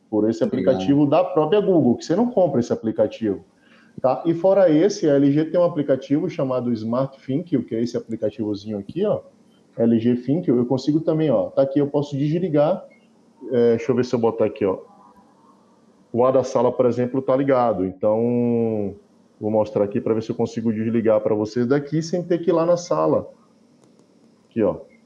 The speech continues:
Speaker 1: O ar da sala, ele tá aí, vai tá conectando aí, ó lá. Tá ligado, tá dando vinte e quatro graus, tá vendo, ó? Então, se eu quiser
Speaker 2: Show.
Speaker 1: agora aqui, ó, eu posso chegar e, aqui em cima, ó,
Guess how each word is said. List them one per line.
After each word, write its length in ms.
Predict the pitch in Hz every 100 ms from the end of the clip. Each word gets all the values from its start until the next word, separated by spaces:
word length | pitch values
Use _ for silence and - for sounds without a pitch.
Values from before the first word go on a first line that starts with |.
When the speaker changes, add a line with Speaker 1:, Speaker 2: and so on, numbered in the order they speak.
| _ _ _ _ _ _ _ _ _ _
Speaker 1:
O 120 | 117 120
ar 140 | 135
da 120 | 131
sala, 400 | 117 139 147 143
ele 100 | 117
tá 120 | 143
aí, 160 | 135 110
vai 140 | 113
tá 120 | 113 123
conectando 640 | 131 131 135 - 127 120
aí, 80 | 113
ó 80 |
lá. 100 | 98
Tá 140 | 87 120
ligado, 460 | 135 123 143 147
tá 160 | 139 127
dando 240 | 123 131
vinte 160 | 117 151
e 20 |
quatro 260 | - 156 156
graus, 360 | 127 120 104
tá 80 | 104
vendo, 260 | 104 123 101
ó? 120 | 104 - _ _ _ _ _ _ _ _ _ -
Então, 180 | 117
se 140 | 127 147
eu 40 |
quiser 120 | 139
Speaker 2:
Show. 200 | 120 117
Speaker 1:
agora 360 | 113 113 135 123
aqui, 320 | 117 139 160
ó, 220 | 143 87 - - _ _ _ _ _ -
eu 140 | 123
posso 440 | 120 123 120 120 127
chegar 480 | - 131 120 123 143
e, 140 | 147
aqui 220 | 123 -
em 60 | 135
cima, 360 | - 143 160 127
ó, 280 | 139 -